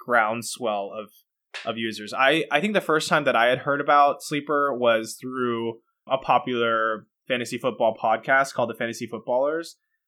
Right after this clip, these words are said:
But then I noticed that, like, it just ballooned. Sponsored athletes like Juju Smith-Schuster was talking about Sleeper, and they were doing drafts on Sleeper.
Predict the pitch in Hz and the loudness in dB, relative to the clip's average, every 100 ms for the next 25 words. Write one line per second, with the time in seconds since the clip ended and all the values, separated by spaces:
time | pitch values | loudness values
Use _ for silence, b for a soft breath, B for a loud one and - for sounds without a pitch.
0 | _ 143 175 196 165 175 170 151 127 123 | _ -2 2 2 4 2 2 0 0 -2
1 | - 139 160 151 - 120 139 127 147 131 | -6 -8 -4 -6 -8 -6 -4 0 0 -2
2 | 113 - - 135 135 143 131 127 123 127 | -6 -12 0 2 2 0 -2 -2 -8 0
3 | 120 120 127 117 135 113 117 120 120 123 | 0 0 -4 -2 -2 -2 -4 -8 -6 -6
4 | 113 185 175 - 160 156 151 135 151 135 | -6 -4 -2 -2 0 0 2 0 2 0
5 | - 143 135 143 139 120 120 113 117 110 | 0 -6 -2 0 0 0 -2 -2 -6 -4
6 | 123 123 135 135 127 139 123 131 123 123 | 2 2 2 -2 -4 -8 -8 -2 0 0